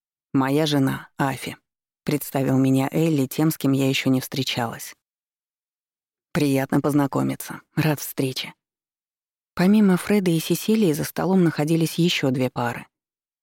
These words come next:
Первая на вид лет тридцати. Мужчина, как и Элли, пришёл в пиджаке, а женщина — в белой шёлковой блузке с серебряным ожерельем. Волосы собраны сзади в пучок. Рядом с ними сидела ливанская пара.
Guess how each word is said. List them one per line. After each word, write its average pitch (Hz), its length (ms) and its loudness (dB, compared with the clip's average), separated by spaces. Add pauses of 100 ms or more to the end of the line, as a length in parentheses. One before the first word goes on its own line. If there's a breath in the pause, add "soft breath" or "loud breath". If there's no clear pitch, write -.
(200)
Первая 208 400 2
на 165 160 4
вид 190 220 0
лет 165 180 0
тридцати. - 680 -4 (260)
Мужчина, 151 560 2
как 131 260 -6
и 135 40 -2
Элли, 131 220 -2
пришёл - 300 -4
в - 100 -8
пиджаке, 131 560 -2
а 127 60 0
женщина — 143 600 0 (280)
в 143 80 0
белой 151 300 2
шёлковой 135 480 0
блузке 139 420 -2
с - 60 -2
серебряным 127 540 2
ожерельем. 123 640 -2 (580)
Волосы 147 420 0
собраны 131 480 0
сзади 139 300 0
в - 100 -10
пучок. - 500 -4 (1160)
Рядом 151 340 0
с - 140 -4
ними 165 180 4
сидела 143 380 0
ливанская 139 560 0
пара. 117 400 -6